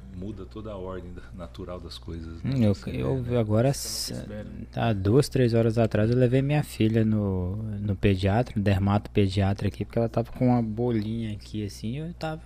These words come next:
Speaker 2: com a minha mulher desesperado. Eu
Speaker 1: Hum.
Speaker 2: vi, meu Deus, começou a sair uma feridinha aqui, eu fico desesperado, imagina. Mesmo quando a gente passava no rodízio da pediatria, era a mesma coisa,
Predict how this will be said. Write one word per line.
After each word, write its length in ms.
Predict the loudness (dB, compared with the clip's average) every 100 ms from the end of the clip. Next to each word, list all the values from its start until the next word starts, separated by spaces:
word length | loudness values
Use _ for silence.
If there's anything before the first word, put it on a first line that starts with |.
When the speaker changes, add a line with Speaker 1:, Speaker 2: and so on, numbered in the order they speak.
| -8
Speaker 2:
com 80 | -4
a 40 |
minha 120 | -2
mulher 240 | 0 0 0
desesperado. 840 | -2 -6 0 2 4 2 0 -2 -6 -10 -12 -8
Eu 60 |
Speaker 1:
Hum. 80 | -6
Speaker 2:
vi, 240 | -4 -4 -2
meu 240 | 0 0
Deus, 280 | 2 2 2
começou 340 | 0 0 -2
a 20 |
sair 140 | 2 4
uma 100 | 4
feridinha 460 | 2 -2 0 -2
aqui, 160 | -4 -6
eu 60 | -8
fico 280 | -8 -6
desesperado, 720 | -2 0 0 2 4 4 2 2
imagina. 500 | 2 4 4 4 0 -4 -16 -16 -10 6
Mesmo 280 | 8 8 6
quando 160 | 6
a 40 | 6
gente 200 | 6 4
passava 380 | 4 4 4 2
no 80 |
rodízio 300 | -2 -4 -2
da 80 | -4
pediatria, 600 | -2 -2 0 0 -2 -4
era 140 | -4 -4
a 40 |
mesma 360 | -2 0 2 0
coisa, 360 | 0 0 -2